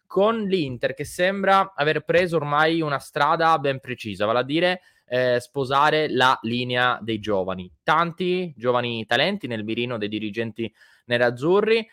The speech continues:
eh, abbiamo già parlato nelle ultime settimane di Musà, centrocampista del Valencia, che sta facendo tanto tanto bene con gli Stati Uniti in questi mondiali, l'abbiamo visto anche ieri sera contro l'Inghilterra.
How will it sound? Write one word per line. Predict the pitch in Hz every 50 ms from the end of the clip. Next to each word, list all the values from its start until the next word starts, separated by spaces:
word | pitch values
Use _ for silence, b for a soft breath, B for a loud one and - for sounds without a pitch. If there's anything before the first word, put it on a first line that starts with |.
| b b b
eh, | - 120 123
abbiamo | 123 120 120 120 120 120 123 120 127 131 131 120
già | - 123 117
parlato | - 120 117 117 127 131 143 151 151 160 156 160 160
nelle | 143 123 113
ultime | 113 113 - - 120 113
settimane | - - 107 _ - 110 113 117 131 143 143 147 147 139 110
di | 110 117 123 127 127 131 131 - _
Musà, | - 107 107 107 104 101 107 120 123 131 139 143
centrocampista | 135 - 113 104 - 98 101 98 98 - 117 110 - - 113
del | 107 107 104
Valencia, | 101 101 104 110 123 139 135 - 117 107
che | - 139
sta | - - 117
facendo | 107 117 - - 131 139 135 131 131 131 131 -
tanto | 135 135 139 143 143 131
tanto | 123 123 120 - 117
bene | 113 110 104 104 104 117 135 139 b b b b b b b b -
con | 117 117 120
gli | 117 113 110 113
Stati | 113 - - 120 104 120
Uniti | 117 131 139 - 147 139 - _ _
in | - 120 120 110 98
questi | - 123 123 113 - - - - 110 107 101 -
mondiali, | 110 110 110 107 104 110 120 135 139 139 143 139
l'abbiamo | 123 101 104 107 107 104 104 98
visto | 101 101 - -
anche | 98 92 - 101
ieri | 95 95
sera | - 113 104 98
contro | - 104 101 - - 110
l'Inghilterra. | 110 117 127 135 139 - - 151 156 160 160 175 175